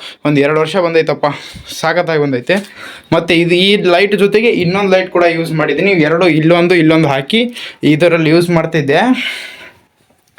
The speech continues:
But ಈ ಒಂದು ಟ್ರೈಪ್ಯಾಡನ್ನು ನೋಡಿ ನೀವು ಹೆಂಗೈತೆ ಅಂತೇಳಿ.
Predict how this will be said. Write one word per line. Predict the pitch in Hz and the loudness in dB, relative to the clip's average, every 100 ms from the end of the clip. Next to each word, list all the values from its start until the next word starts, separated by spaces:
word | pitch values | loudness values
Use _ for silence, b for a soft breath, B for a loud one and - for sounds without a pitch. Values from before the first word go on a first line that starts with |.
| B B B B 151 | B B B B -14
But | 151 214 214 | -6 -6 -4
ಈ | 214 254 | -4 -2
ಒಂದು | 254 247 | -2 -2
ಟ್ರೈಪ್ಯಾಡನ್ನು | 214 208 202 208 226 214 208 | -4 -2 -2 -2 -4 -2 -4
ನೋಡಿ | 180 175 180 | -2 -2 -2
ನೀವು | 147 127 156 | -2 -2 -2
ಹೆಂಗೈತೆ | 147 160 165 156 | -2 -2 -2 -2
ಅಂತೇಳಿ. | 147 131 127 120 | -4 -4 -4 -2